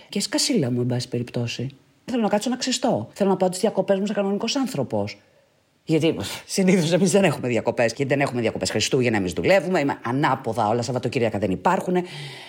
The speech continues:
Κάποια στιγμή συνειδητοποίησα ότι, όχι, παιδιά, ναι, το αγαπώ αυτό που κάνω. Μ' αρέσει,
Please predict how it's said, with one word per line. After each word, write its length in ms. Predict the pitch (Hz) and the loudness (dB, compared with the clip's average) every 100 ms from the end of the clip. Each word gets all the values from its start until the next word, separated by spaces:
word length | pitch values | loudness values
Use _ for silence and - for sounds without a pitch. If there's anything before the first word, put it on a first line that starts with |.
| - _ | -20 _
Κάποια 260 | 226 262 269 | -4 -2 -2
στιγμή 240 | 240 190 | 0 2
συνειδητοποίησα 720 | 190 190 185 - 151 147 202 | 0 0 0 2 2 2 2
ότι, 240 | 208 - - | 0 -4 -2
όχι, 180 | 277 - | -2 0
παιδιά, 400 | 214 127 104 123 _ _ _ | -2 0 -2 -4 _ _ _
ναι, 200 | 214 247 | 2 2
το 100 | 175 | 2
αγαπώ 280 | 139 180 277 | 0 2 0
αυτό 240 | 208 - 120 | 0 -2 -10
που 100 | - | -4
κάνω. 400 | 98 90 110 - _ _ _ _ _ _ _ | -2 -2 -4 -6 _ _ _ _ _ _ _
Μ' 80 | 127 | 0
αρέσει, 500 | 127 107 - 185 | 2 2 2 0